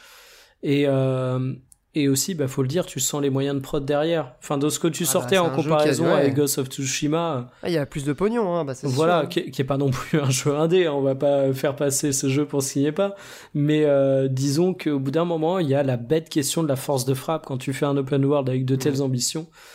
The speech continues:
Speaker 1: Et que on y reviendra encore une fois sur Cyber-, Cyberpunk. Chacun de mes jeux est un teasing pour ma chronique sur Cyberpunk.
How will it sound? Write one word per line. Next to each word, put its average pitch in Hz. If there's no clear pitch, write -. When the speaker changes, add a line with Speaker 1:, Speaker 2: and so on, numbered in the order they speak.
Speaker 1:
Et 151
que 156
on 135
y 156
reviendra 185
encore 147
une 147
fois 151
sur 135
Cyber-, 131
Cyberpunk. 139
Chacun 151
de 147
mes 151
jeux 156
est 139
un 135
teasing 160
pour 143
ma 139
chronique 143
sur 139
Cyberpunk. 143